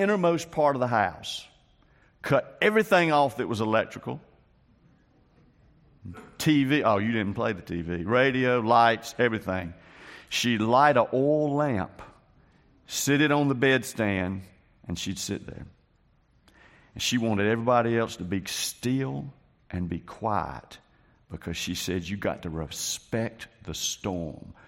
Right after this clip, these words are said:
because that is the Lord's work." And I thought that was kind of silly at the time. But no, who can make that thunder roll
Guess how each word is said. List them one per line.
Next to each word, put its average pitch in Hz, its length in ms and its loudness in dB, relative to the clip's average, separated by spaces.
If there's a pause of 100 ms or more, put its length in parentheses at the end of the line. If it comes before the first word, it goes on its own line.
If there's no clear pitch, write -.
(120)
because 85 320 -8
that 92 160 -2
is 90 140 -4
the 85 80 -6
Lord's 92 560 -4
work." 82 500 -12 (1200)
And 104 120 -2
I 127 60 -4
thought 101 240 -6
that 95 120 -6
was - 100 -14
kind 82 160 -6
of 82 80 -8
silly - 340 -10 (440)
at - 120 -10
the - 80 -14
time. - 420 -12 (1500)
But 82 160 -10
no, 92 300 0 (580)
who 123 120 -2
can 123 160 -2
make 113 200 -2
that 110 220 -4
thunder 110 260 0
roll 95 560 -2